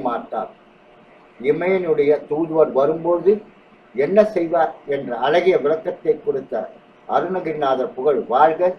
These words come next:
வளர்க, ஓங்குக என்று கூறிக்கொண்டு, இதே பாடல் ஆங்கில வரிகளில்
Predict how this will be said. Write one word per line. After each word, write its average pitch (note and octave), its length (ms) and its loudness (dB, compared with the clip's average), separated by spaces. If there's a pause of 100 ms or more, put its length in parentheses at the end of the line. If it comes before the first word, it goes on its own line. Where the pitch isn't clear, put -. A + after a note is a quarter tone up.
(340)
வளர்க, D#3 400 2 (180)
ஓங்குக D#3 480 2
என்று C3 360 -4
கூறிக்கொண்டு, E3 640 -8 (420)
இதே F3 260 4
பாடல் C3+ 400 0 (320)
ஆங்கில E3+ 340 2
வரிகளில் C#3+ 440 0